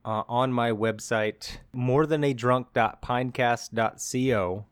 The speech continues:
not dot com, dot C O. Check it out there, down at the bottom, all the way at the bottom. There's two links down there, one for Patreon, and then the other one is, I guess, Pinecast has, uh, what's called a tip jar. S-, so if you think the show is worth a buck, I would love to have it. Send it on over.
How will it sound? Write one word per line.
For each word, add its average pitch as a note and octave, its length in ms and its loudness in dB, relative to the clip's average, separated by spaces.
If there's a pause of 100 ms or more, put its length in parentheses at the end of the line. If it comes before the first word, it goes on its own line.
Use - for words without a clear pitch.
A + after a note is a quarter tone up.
(160)
not F#2 260 -8
dot G2 240 -4
com, F#2 340 -6
dot - 220 -8
C G#2+ 240 -6
O. F2 280 -8 (280)
Check B2+ 160 -2
it B2 60 0
out A#2+ 140 2
there, A2+ 160 2
down A#2+ 420 0
at B2 240 -4
the - 80 -2
bottom, G#2 380 0
all A#2 380 2
the A#2+ 60 -2
way A#2 120 2
at A#2 80 -2
the A2+ 60 -6
bottom. G2 340 0
There's F#2+ 260 -4
two C#3+ 260 -2
links G#2+ 280 -4
down G2 180 -4
there, G2 140 -4
one A#2+ 220 2
for - 100 -18
Patreon, B2+ 640 0 (1300)
and A2+ 140 -8
then A2 100 -4
the A2+ 100 0
other A#2+ 140 0
one A#2+ 180 0
is, G#2 300 -4
I F#2+ 100 -6
guess, F#2 160 -10
Pinecast G#2+ 680 -4
has, G2 520 -6
uh, G2 380 -8
what's - 140 -14
called G2+ 180 -8
a G2+ 40 -12
tip - 240 -8
jar. - 420 -6 (100)
S-, - 240 -14
so - 80 -2
if A#2 100 0
you A#2+ 60 -4
think D#3 160 -2
the D3 80 -2
show C#3+ 200 0
is B2 100 -4
worth C3+ 200 -2
a D#3+ 40 -2
buck, B2 280 0 (460)
I G#2+ 80 -6
would G2 160 -8
love G#2 240 -2
to G#2 60 -4
have G2+ 240 -2
it. - 180 -6
Send A2+ 260 -4
it A2 80 -2
on A2 160 0
over. G#2+ 380 -2